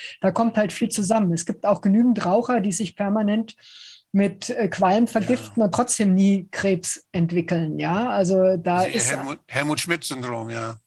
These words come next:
Speaker 1: <laughs> Nein, also ich denke, das ist, äh, die Genetik spielt natürlich leider eine große Rolle, wie man Voraussetzungen hat. Die Epigenetik spielt eine große Rolle, aber die Epigenetik kann man natürlich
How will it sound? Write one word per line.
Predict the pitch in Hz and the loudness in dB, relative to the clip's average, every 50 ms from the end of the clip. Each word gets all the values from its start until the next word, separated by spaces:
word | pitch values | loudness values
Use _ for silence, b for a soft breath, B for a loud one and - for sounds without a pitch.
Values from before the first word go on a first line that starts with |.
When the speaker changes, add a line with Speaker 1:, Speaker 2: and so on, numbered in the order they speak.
| _ _ _ _ _ | _ _ _ _ _
Speaker 1:
<laughs> | - 185 - - - - - - - - 254 - - - - 285 - - _ _ _ _ - - 240 - - _ _ _ _ _ _ _ _ B 220 B B B B B B B B | -2 2 2 2 0 0 -4 -4 0 0 0 0 -2 -4 -4 -4 -4 -4 _ _ _ _ -8 -8 -8 -8 -12 _ _ _ _ _ _ _ _ B -14 B B B B B B B B
Nein, | 202 208 240 277 269 | 0 2 2 2 2
also | 254 240 220 247 | 2 2 4 2
ich | 214 170 | 2 2
denke, | - 226 233 254 247 | 2 2 2 2 0
das | 269 247 - | -2 -4 -4
ist, | 247 254 247 202 - - - | -2 -4 -4 -4 -4 -6 -6
äh, | 233 240 233 214 220 233 226 | 2 4 6 6 6 4 0
die | 226 226 | -4 -4
Genetik | 180 214 214 220 233 277 294 320 302 - | -2 0 0 2 0 0 0 -2 -4 -6
spielt | - - 294 285 - | -4 -2 -2 -2 0
natürlich | 285 262 - - 262 262 254 254 - | -4 -6 -2 -2 -2 -2 -2 -4 -4
leider | 247 240 226 233 240 254 | -2 0 2 2 2 0
eine | 247 240 240 233 | -2 -4 -6 -6
große | - 214 226 247 247 247 - 240 | -8 -6 -4 -4 -4 -4 -6 -8
Rolle, | 214 196 214 226 254 254 247 233 196 | -4 -4 -2 0 0 0 0 -2 -2
wie | 214 208 | -6 -6
man | 208 208 202 - | -6 -6 -6 -8
Voraussetzungen | - 190 175 185 202 226 226 - 254 240 - - 247 240 220 | -10 -10 -4 -2 -2 -2 0 -2 -4 -6 -4 -6 -4 -2 -2
hat. | 233 226 - | -2 -2 -2
Die | 208 185 | -2 -2
Epigenetik | 208 226 - 262 262 220 240 233 226 226 226 226 226 240 - | -2 -2 -2 -4 -4 -2 -2 -2 0 0 -2 -2 -4 -8 -10
spielt | - - - 240 240 233 | -10 -10 -6 -4 -4 -4
eine | 233 220 214 | -4 -6 -6
große | - 202 208 220 220 - 202 | -6 -4 -4 -4 -4 -4 0
Rolle, | 196 208 214 226 | 0 2 2 2
aber | 196 180 185 180 | 2 0 -2 -4
die | 190 180 - - | -4 -6 -6 -8
Epigenetik | 220 - 294 247 214 233 226 226 226 226 226 240 226 - | -4 -2 -2 -2 -2 -2 -2 -2 -4 -4 -4 -8 -10 -8
kann | - 214 220 | -6 -6 -4
man | 220 214 214 | -2 -2 -2
natürlich | 208 208 175 - 208 214 208 208 170 - | -4 -6 -6 -6 -6 -4 -4 -4 -4 -6